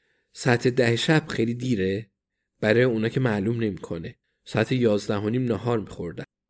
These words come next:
بنابراین یا کریس رئیسش یا الیزابت. خب،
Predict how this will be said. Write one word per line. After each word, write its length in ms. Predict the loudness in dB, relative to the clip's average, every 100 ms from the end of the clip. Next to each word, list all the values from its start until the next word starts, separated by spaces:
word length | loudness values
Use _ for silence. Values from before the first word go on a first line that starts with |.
| _ -2
بنابراین 640 | 2 4 6 4 2 -4 _ _ _
یا 80 | 4
کریس 440 | 6 2 2 4 2 2 -4 _ _
رئیسش 680 | 2 2 2 4 4 4 4
یا 100 | 4
الیزابت. 600 | 4 -2 -4 -4 -6 -12 _ _
خب، 280 | _ -4 -4